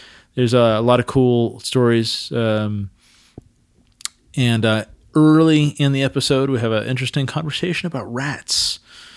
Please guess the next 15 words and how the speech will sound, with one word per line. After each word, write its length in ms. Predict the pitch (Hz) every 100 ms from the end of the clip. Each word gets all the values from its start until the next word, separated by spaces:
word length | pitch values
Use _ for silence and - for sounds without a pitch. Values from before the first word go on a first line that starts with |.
| - - - _
And, 420 | 120 104 98 98
uh, 380 | 101 98 98 98
but 180 | 101 110
we, 280 | 110 110 101
we 80 | 117
talk 200 | 110 110
about 160 | 110 104
all 120 | 104
kinds 240 | - 98
of 120 | 92 -
stuff. 440 | 92 82 - -
Um, 500 | 110 95 90 85 85 _ _ 196
uh, 220 | 170 98
Simone, 560 | 90 - 113 110 107 98 - - _ _ _
uh, 440 | 120 110 98 92